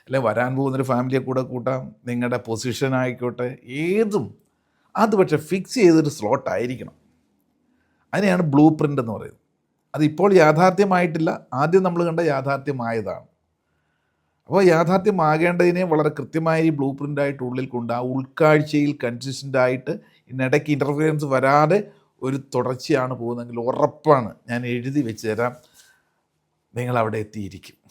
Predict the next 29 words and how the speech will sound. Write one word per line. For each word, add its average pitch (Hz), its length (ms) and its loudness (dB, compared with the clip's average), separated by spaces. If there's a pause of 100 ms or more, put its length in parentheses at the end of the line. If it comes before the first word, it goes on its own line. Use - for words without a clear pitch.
(1160)
അതിന് 170 240 0
ആ - 100 2
വിത്ത് 160 300 0
തിരഞ്ഞെടുക്കുന്നതിനകത്തും 131 960 0 (400)
അതിൽ 190 180 2
കൊടുക്കുന്ന 151 380 2
ട്രസ്റ്റും 120 340 -4 (240)
പിന്നെ 131 280 -4
ചെയ്യേണ്ട 139 460 -2 (120)
ചില 123 100 -2 (140)
കാര്യങ്ങളും 131 580 -2 (760)
പരിപാലനം, 131 720 2
മെയിൻ്റനൻസും 147 560 -4
കൂടെ 127 220 -6
ചെയ്തു 113 240 -10
പോകണം. - 180 -18 (720)
ഒരു 160 120 -2
വിത്തിട്ട് 165 380 2
കുഴിച്ച് 160 360 2 (180)
ഇട്ട 147 120 0 (120)
ഉടൻ 139 220 2
തന്നെ 143 200 0 (640)
അത് 156 100 4 (320)
വലുതായി 151 480 8
ഒരു 143 100 -2
പത്ത് 143 200 -2
വർഷത്തിന് 139 720 -6
ശേഷം 135 380 0
ആകേണ്ട 139 260 -2